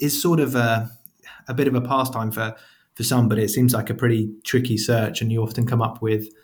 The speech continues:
some surprising candidates for this, but in the kind of the desire to, to, to come up with something which seems to go counter to the, like,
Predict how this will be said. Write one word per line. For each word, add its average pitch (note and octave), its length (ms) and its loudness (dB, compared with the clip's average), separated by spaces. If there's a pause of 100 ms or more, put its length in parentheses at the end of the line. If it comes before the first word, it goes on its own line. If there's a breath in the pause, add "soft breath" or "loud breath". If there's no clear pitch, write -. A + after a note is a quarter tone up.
(280 soft breath)
some G#2+ 640 0 (160)
surprising B2 520 2
candidates B2 480 2
for A2 120 -6
this, G#2+ 220 -4
but A2 160 -8
in A2+ 200 0
the G#2+ 100 0
kind A2 300 -2
of G#2 180 -6 (320)
the - 80 -6
desire A#2 440 0
to, G#2+ 280 -6
to, B2 260 -4
to - 140 -10
come A#2 160 0
up A2+ 140 -2
with A2+ 120 -4
something A2+ 260 -4
which A2 340 -10
seems B2 440 0 (280 loud breath)
to - 100 -10
go A#2 160 0
counter A2+ 360 -4
to - 120 -8
the, G#2+ 140 -4
like, G#2 340 -8